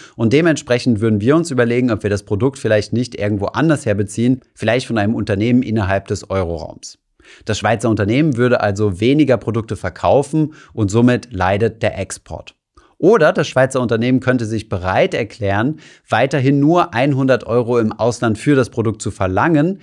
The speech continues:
Dann würde das Schweizer Unternehmen aber keine hundert Franken mehr einnehmen, sondern nur noch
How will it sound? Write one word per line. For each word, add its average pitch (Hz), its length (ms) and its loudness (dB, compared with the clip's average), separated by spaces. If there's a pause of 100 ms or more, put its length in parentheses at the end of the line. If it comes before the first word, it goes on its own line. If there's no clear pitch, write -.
Dann 120 220 4
würde 135 160 4
das 120 160 0
Schweizer 120 320 0
Unternehmen 110 400 0
aber 107 160 2
keine 101 320 -2
hundert 165 260 2
Franken 131 360 -2
mehr 113 120 0
einnehmen, 110 420 -2 (160)
sondern 107 340 2
nur 107 140 2
noch 107 280 -2